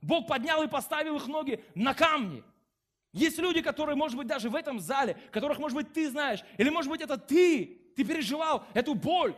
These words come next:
разрушение, а, трагедию в своей жизни. Но когда пришла милость Господня, ты понимаешь, что это абсолютно не от тебя, это не от людей, это всецело Его благость.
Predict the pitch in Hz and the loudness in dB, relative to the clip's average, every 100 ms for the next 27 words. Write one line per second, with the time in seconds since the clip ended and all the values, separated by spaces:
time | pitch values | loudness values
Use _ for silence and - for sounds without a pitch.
0 | - - 262 214 311 302 320 381 349 233 | -6 -2 0 0 0 -2 -2 -2 -2 -2
1 | 160 - - _ 147 185 262 294 269 370 | -4 -10 -20 _ -10 -4 2 4 4 4
2 | 320 285 262 330 247 226 330 254 185 - | 2 -4 -4 -6 -4 -2 -2 -2 -4 -8
3 | - 226 311 311 302 277 320 294 381 415 | -2 0 2 2 0 0 2 2 0 2
4 | 392 226 262 - - 302 196 160 - - | 0 0 -4 -6 -2 0 0 -4 -10 -20
5 | _ - 220 294 320 320 - 285 233 285 | _ -2 0 2 4 2 0 -4 -2 0
6 | 320 349 269 254 277 202 233 220 180 - | 0 -2 -2 0 -2 -4 -2 0 -2 -2
7 | 202 302 294 302 285 277 247 254 - - | -2 2 2 0 -2 -2 0 0 0 -6
8 | 180 220 269 - 277 285 254 240 170 285 | -6 -4 -6 -2 0 2 2 2 -2 -4
9 | 208 190 277 277 214 208 160 - - - | -4 -2 2 2 2 -2 -2 -10 -12 -16